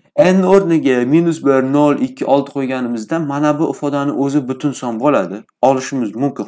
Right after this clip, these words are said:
hozircha. Faqatgina shartida aytilgan n natural son bo'lishi kerak. N natural son, nima, minus bir natural son hisoblanmaydi, nol natural son hisoblanmaydi. Faqat nima bo'lyapti? Ikki va olti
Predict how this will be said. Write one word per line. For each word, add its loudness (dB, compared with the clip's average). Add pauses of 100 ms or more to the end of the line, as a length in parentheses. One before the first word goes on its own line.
hozircha. -4 (440)
Faqatgina -2
shartida -8
aytilgan -6
n -2
natural -6
son -12
bo'lishi -10
kerak. -16 (380)
N 4
natural 2
son, -4 (200)
nima, -2
minus 2
bir -4
natural -4
son -10
hisoblanmaydi, 0
nol 2
natural -4
son -10
hisoblanmaydi. -8
Faqat -4
nima -6
bo'lyapti? -4 (240)
Ikki -6
va -4
olti -6